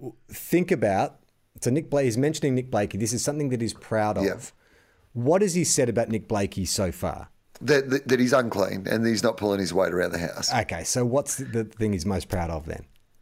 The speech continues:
Speaker 2: That he's cleaner, a better, cleaner than Nick Blakey or something.
Speaker 1: Oh, that he's got Nick Blakey to clean his room. <laughs>
Speaker 2: Oh, no, that, yeah, okay, that's not close enough.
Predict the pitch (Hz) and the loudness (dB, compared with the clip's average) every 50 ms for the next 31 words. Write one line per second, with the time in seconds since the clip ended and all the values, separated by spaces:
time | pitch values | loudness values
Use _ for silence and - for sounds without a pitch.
0 | _ _ _ _ _ _ _ _ _ _ - 110 113 127 110 117 113 - - - | _ _ _ _ _ _ _ _ _ _ -4 0 2 2 4 2 2 0 -2 -4
1 | - - - - - - _ - 110 107 95 - - - 127 120 117 110 107 104 | -6 -8 -14 -20 -20 -20 _ -14 -12 -10 -8 -2 2 2 2 4 4 4 2 2
2 | 92 92 - - - 113 101 131 120 110 110 110 - - 92 - - 107 95 - | 2 -2 -4 -2 0 2 4 4 4 4 2 0 -2 -6 -10 -10 -10 -10 -8 -4
3 | - - 151 135 123 120 107 101 110 101 104 98 95 95 98 101 - - 95 95 | -2 0 2 2 2 2 2 0 0 -2 -2 -4 -2 -2 -2 -2 -2 -2 -2 -2
4 | 98 - - - - - - 208 196 196 196 185 175 165 160 156 147 143 139 131 | -2 -2 -4 -6 -4 -2 0 0 2 2 2 2 2 2 2 2 2 2 0 0
5 | 127 123 120 117 113 107 104 98 95 98 107 101 104 135 131 - 135 131 - - | 0 -2 -2 -2 -4 -4 -4 -4 -4 -6 -4 -4 -4 -4 -4 -2 -2 -4 -4 -4
6 | - - 147 147 147 - - 139 127 123 123 110 127 127 127 123 - 113 117 - | -2 0 2 2 2 0 0 -2 -2 -2 -2 0 0 0 0 0 0 -2 -2 0
7 | - 127 120 117 117 113 107 87 101 113 123 120 120 117 110 95 80 - - - | 0 0 2 2 2 2 2 2 2 2 4 4 4 2 0 0 -4 -8 -14 -18
8 | - - - - - - - - _ - - - - - - - 131 135 131 127 | -20 -20 -20 -20 -20 -20 -20 -16 _ -10 -8 -6 -6 -4 -2 2 2 2 4 2
9 | 123 120 113 - - - - - - - - - - 95 101 101 98 95 107 107 | 0 0 -2 -4 -4 -6 -6 -8 -6 -6 -6 -2 2 4 4 6 6 6 4 2
10 | - - - 101 95 98 101 - - - 101 101 - 101 101 - - 107 - - | 2 0 0 0 2 2 0 -2 -2 -2 -2 0 0 0 0 2 0 0 0 0
11 | - - - - 95 - - - - - - - - | -2 0 0 0 -2 -2 -2 -6 -6 -8 -8 -10 -12